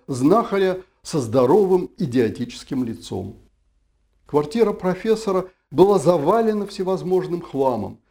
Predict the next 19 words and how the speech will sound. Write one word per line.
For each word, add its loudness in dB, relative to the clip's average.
Жена 4
была 4
физически -4
неспособна -2
расставаться 0
со -4
сломанными, 0
изношенными 0
или 2
просто -4
бесполезными -6
вещами. -8
Этому 2
можно 2
было 2
найти 2
объяснение. 0
Новые 4
вещи -2